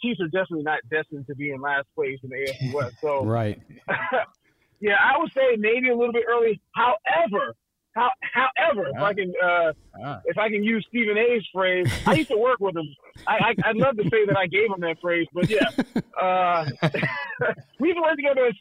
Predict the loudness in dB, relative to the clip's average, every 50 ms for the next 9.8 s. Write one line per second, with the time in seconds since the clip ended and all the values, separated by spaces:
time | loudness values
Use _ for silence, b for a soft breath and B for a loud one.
0 | -2 0 0 0 0 -2 -4 -4 -6 _ -8 -4 -2 -2 -2 -2 -2 -2 -2 -2
1 | 0 0 0 0 0 0 -2 -4 -4 -4 -4 -2 -2 0 0 0 0 -2 -2 -4
2 | -4 -4 -2 -2 -4 -4 -6 -8 -6 -6 -4 -4 -4 -4 -4 -6 -6 -10 -14 _
3 | _ _ _ -4 -2 -2 -2 -4 -6 -6 -6 -6 -4 -6 -6 -6 -4 -2 -2 -2
4 | -2 -4 -6 _ _ _ _ _ _ _ _ _ -6 -4 -2 -2 -2 -2 -4 -6
5 | -8 -12 -14 _ _ _ _ _ _ _ _ -6 -2 -2 0 0 0 2 2 2
6 | 2 2 0 0 0 -2 -4 _ _ _ _ _ _ _ _ _ _ _ _ _
7 | -2 0 0 0 2 0 0 0 -2 -2 -2 -2 0 0 0 -2 -2 -4 _ -8
8 | -6 -6 -4 -4 -6 -8 -10 -8 -4 -2 -2 0 0 -2 -4 -4 -6 -6 -6 -4
9 | -4 -2 -2 0 0 2 0 0 -2 -4 -4 -2 0 0 0